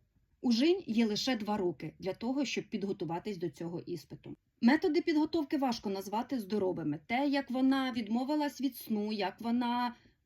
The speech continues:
завдавала шкоди своєму тілу, щоб не спати,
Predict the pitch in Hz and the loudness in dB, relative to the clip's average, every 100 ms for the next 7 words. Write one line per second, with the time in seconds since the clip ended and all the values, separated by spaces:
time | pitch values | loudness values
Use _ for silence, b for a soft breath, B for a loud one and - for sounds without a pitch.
0 | _ - 240 226 240 262 302 294 - 294 | _ 0 2 2 2 2 4 0 0 0
1 | 254 277 269 277 285 285 - 269 240 233 | 0 -2 2 4 6 6 6 2 2 0
2 | - 214 226 - - 220 220 | -2 0 -2 -2 -4 -4 -4